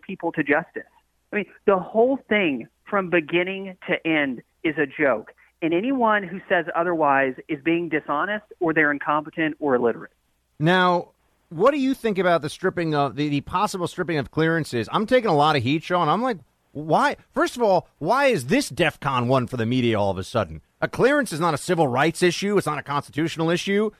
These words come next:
Speaker 2: It's a privilege, not a right of any kind. The president's the commander in chief. He, he can strip clearances if he wants to.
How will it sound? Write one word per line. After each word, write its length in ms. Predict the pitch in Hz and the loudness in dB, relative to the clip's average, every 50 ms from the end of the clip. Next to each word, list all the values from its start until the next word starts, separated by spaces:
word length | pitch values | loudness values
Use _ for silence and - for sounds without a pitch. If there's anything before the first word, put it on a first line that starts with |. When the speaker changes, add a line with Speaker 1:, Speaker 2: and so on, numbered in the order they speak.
| _ - | _ -6
Speaker 2:
It's 140 | - 202 - | -6 -4 -4
a 40 | 175 | -6
privilege, 480 | - - 247 311 254 220 180 131 123 | -4 0 0 2 2 2 0 2 2
not 140 | 190 214 202 | 2 2 2
a 40 | 180 | 2
right 300 | 165 185 208 151 110 104 | 4 4 4 4 2 2
of 160 | 110 151 170 | 0 0 2
any 160 | 226 214 196 | 2 2 2
kind. 360 | - - 196 175 113 87 85 | 2 0 0 0 0 0 -2
The 60 | 107 - | -4 -2
president's 360 | - 170 190 196 196 220 185 | 2 4 4 4 2 0 -4
the 60 | 196 | -6
commander 320 | 156 156 160 156 156 147 | -6 -2 0 0 0 0
in 60 | 139 - | -2 -4
chief. 240 | - 127 135 160 - - _ _ | -2 -2 -2 -2 -2 -6 _ _
He, 260 | - 165 160 156 160 - | -4 -2 0 0 0 -2
he 180 | 160 160 202 190 | -4 -6 -6 -6
can 420 | - - - 180 247 277 262 233 | -6 -6 -2 0 2 2 2 0
strip 320 | - - - 208 226 - | -2 -2 0 0 0 0
clearances 440 | - 175 202 220 220 202 - 170 160 | 0 0 2 2 2 0 0 -2 -2
if 140 | 147 156 - | -2 -4 -4
he 80 | 151 147 | -4 -4
wants 400 | 135 160 185 220 247 233 - - | -2 -2 0 -2 -2 -4 -4 -6
to. 320 | - 127 113 113 123 - | -4 -2 -2 -2 -4 -8